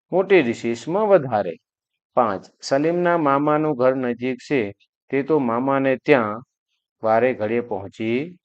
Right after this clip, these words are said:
જાય. ચલો પ્રશ્ન નંબર બાર, કૌંસમાંથી શબ્દો પસંદ કરી સરખામણી કરો. આ શબ્દો આપેલા છે એ શબ્દો દ્વારા આપણે ઉદાહરણ આપ્યું છે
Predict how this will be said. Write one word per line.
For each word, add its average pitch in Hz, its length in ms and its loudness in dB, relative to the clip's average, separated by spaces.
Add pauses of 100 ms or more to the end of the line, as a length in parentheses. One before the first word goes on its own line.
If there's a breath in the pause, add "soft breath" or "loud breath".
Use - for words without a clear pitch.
(140)
જાય. 92 380 -14 (1120)
ચલો 135 260 2
પ્રશ્ન 139 460 0
નંબર 139 260 4
બાર, 131 320 4 (840)
કૌંસમાંથી 165 640 0
શબ્દો 147 380 -2
પસંદ 143 420 -2
કરી 160 340 -2 (640)
સરખામણી 160 680 0
કરો. 110 340 -4 (1000)
આ 147 240 6
શબ્દો 143 500 0
આપેલા 156 500 6
છે 151 160 -2
એ 160 300 2
શબ્દો 147 380 0
દ્વારા 139 320 4
આપણે 131 220 2
ઉદાહરણ 127 540 4
આપ્યું 131 360 -2
છે 160 240 -6